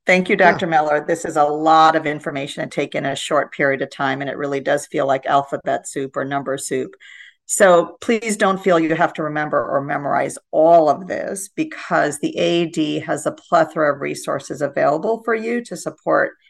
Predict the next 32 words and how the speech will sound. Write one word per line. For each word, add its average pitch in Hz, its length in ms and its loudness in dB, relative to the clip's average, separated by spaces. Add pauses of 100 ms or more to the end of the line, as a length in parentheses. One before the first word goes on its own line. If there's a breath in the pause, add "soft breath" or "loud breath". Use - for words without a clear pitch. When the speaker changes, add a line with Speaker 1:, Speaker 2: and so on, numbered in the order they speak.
(100)
Speaker 1:
your 156 220 -2
everyday 156 500 0
practice, - 680 -4 (440 soft breath)
and 160 180 -2
that 143 200 4
can 175 180 -8
be 160 140 0
found 151 360 -2
on 147 140 -2
the 147 180 -10
A 147 280 -4
A - 20 -6
D 147 500 -8
member 139 400 -2
website. - 600 -4 (640 soft breath)
We 170 120 4
also 175 300 4
have 202 140 4
a 151 40 6
coding 185 540 -2
team 208 300 -10
that's 156 240 0
fabulous 180 640 0
and 156 100 -8
available 147 580 -2
to 160 100 -10
provide 135 500 -6
guidance 160 480 -2
and - 100 -10
assistance 196 560 -6
for 214 120 -4
you, 208 380 2